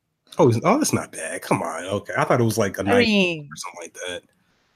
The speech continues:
Speaker 2: He, they could have put him at ninety-nine. Come on now.
Speaker 1: I mean, I'm pretty sure if you ask every cornerback in the league who they would rather face, Hopkins or Julio, they'd probably all say they'd rather,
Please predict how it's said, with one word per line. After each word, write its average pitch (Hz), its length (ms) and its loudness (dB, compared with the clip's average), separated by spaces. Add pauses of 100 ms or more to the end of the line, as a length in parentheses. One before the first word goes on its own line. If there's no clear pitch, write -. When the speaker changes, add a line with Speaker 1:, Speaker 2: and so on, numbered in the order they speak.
(280)
Speaker 2:
He, 311 140 2
they 285 180 8
could 226 240 6
have 170 160 4
put 180 220 4
him 170 200 2
at 151 160 0
ninety-nine. 135 880 -6
Come 226 180 -2
on 143 240 0
now. 131 420 -8 (100)
Speaker 1:
I 160 40 4
mean, 160 100 6
I'm 175 80 2
pretty 208 200 4
sure 160 120 4
if - 80 0
you 135 120 4
ask 127 320 2
every 113 240 2
cornerback 101 600 0
in 95 60 -8
the 95 60 -6
league 98 360 -6
who 147 320 2
they 120 140 4
would 101 200 0
rather 104 300 2
face, 90 400 -6
Hopkins 107 460 -2
or 90 80 -8
Julio, 90 420 -4
they'd 101 280 -4
probably 110 420 0
all 104 180 0
say 104 180 0
they'd 95 280 -4 (160)
rather, 101 420 0